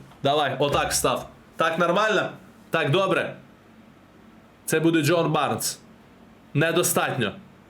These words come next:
Я правильно? <laughs> Куди, куди ще встати? На стол не полізу. Бо дев'яносто три кілограми, нещодавно зважився. Але це перемога, до речі.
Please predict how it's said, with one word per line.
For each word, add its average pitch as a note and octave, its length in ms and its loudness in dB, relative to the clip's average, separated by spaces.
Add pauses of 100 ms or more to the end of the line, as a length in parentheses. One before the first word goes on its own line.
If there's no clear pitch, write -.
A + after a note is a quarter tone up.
(500)
Я A#2+ 160 0
правильно? E3 400 2 (640)
<laughs> - 600 -8
Куди, - 260 -2
куди F#3+ 240 0
ще F3 160 2
встати? - 360 -2 (340)
На F3+ 140 0
стол F#3+ 300 0
не F#3 100 2
полізу. D#3+ 420 0 (460)
Бо D3 140 2
дев'яносто F3+ 520 2
три F3 160 2
кілограми, D#3 500 2
нещодавно D3 560 2
зважився. C3+ 440 0 (920)
Але D3+ 260 0
це F#3 120 2
перемога, F#3+ 440 2
до B2+ 120 2
речі. A2 240 -2